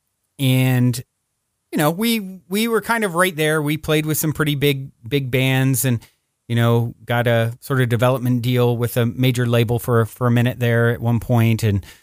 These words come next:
um, you know, had a decent following and things like that. And one of my favorite memories of success, our bass player, his brother, um, was, uh, the drummer in No,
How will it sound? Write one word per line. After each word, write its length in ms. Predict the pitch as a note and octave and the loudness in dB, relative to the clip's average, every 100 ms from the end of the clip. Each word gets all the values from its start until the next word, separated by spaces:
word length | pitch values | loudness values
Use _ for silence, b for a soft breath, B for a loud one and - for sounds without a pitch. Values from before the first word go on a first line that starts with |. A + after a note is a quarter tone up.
| B B - | B B 0
um, 400 | G#2+ G#2 G#2 A#2+ | 2 4 2 2
you 80 | |
know, 60 | A#2 | 2
had 160 | A#2+ A#2 | 2 2
a 60 | |
decent 340 | A2+ A#2+ A#2+ G2 | 2 0 -2 0
following 440 | A2+ A2+ A#2 A2+ | 2 2 2 2
and 120 | G#2+ | 2
things 220 | A#2+ A#2 A#2+ | 2 0 2
like 180 | A2 - | 0 0
that. 260 | A2+ A#2 | 0 0
And 180 | G2+ G2 - _ _ - | 0 -2 -4 _ _ -6
one 140 | E3+ | -2
of 60 | G3 | 0
my 140 | D#3 | 0
favorite 380 | C3 F#3 F#3+ G3 | 0 -2 0 0
memories 320 | D#3+ D#3 C#3 | 0 0 -2
of 100 | B2+ | -4
success, 560 | - A2+ - F#3+ D3+ - - - | -6 -8 -2 0 0 -4 -12 -6
our 440 | B2+ C3 B2 A2+ - _ _ - | -2 0 0 -2 -10 _ _ -2
bass 280 | F3+ G3+ - | 0 0 -4
player, 600 | - D3+ C#3 B2+ B2 A#2 _ _ _ _ _ | -6 -2 0 0 -2 -6 _ _ _ _ _
his 300 | D3+ D3 A#2+ | 0 0 0
brother, 680 | G2+ B2 D#3 C#3+ C3+ B2 A#2 _ _ | -2 0 0 2 0 -2 -6 _ _
um, 640 | A2+ A2 G#2 G2+ G2 G#2 - _ - - - | 0 2 2 2 0 0 -6 _ -14 -12 0
was, 400 | B2 G#2 G2 - _ - - | 2 4 2 -4 _ -12 0
uh, 300 | A#2 G#2+ F#2+ | 0 2 -2
the 120 | A2+ | -6
drummer 540 | A2+ C#3 D3+ B2+ A2 - | -2 0 2 0 -4 -8
in 200 | B2+ A#2 | -2 2
No, 160 | A#2 | 4